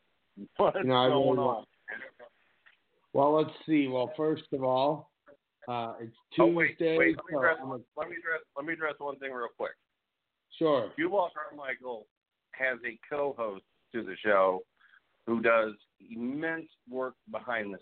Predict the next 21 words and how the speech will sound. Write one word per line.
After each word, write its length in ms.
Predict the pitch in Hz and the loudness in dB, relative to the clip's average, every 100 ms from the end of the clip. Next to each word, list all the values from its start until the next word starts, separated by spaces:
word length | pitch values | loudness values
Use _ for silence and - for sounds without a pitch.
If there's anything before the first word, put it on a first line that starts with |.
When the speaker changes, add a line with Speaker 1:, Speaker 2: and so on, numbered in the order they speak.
| _ | _
Speaker 1:
scenes, 300 | 107 90 73 _ _ _ _ _ _ _ _ _ | -10 -10 -14 _ _ _ _ _ _ _ _ _
and 180 | 95 104 | -4 2
that 240 | 117 127 | 2 2
man 480 | 120 120 113 110 104 104 _ _ | -2 -6 -4 -6 -10 _ _ _
is 180 | 104 95 98 | -14 -14 -12
named 460 | 95 98 92 87 - _ - | -10 -10 -10 -14 -20 _ -14
Nick 400 | 101 107 107 104 | -8 0 0 0
Lund. 300 | 101 92 87 _ _ 71 _ | -6 -8 -10 _ _ -20 _
I 60 | 92 | -12
appreciate 540 | 90 123 113 113 113 | -10 -10 -10 -10 -10
everything 420 | 113 117 104 110 | -10 -10 -14 -12
you 160 | 110 104 | -12 -12
do. 320 | 104 117 113 _ _ _ _ | -8 -8 -8 _ _ _ _
You 220 | 98 123 | -4 -4
put 220 | 123 131 | -2 -8
this 140 | 120 120 - | -6 -8 -6
thing 180 | 117 | -4
together 360 | 110 107 107 107 | -2 2 2 2
behind 300 | 101 107 104 | -2 -2 -2
the 240 | 101 _ 101 | -8 _ -4
time, 260 | 101 101 | -4 -4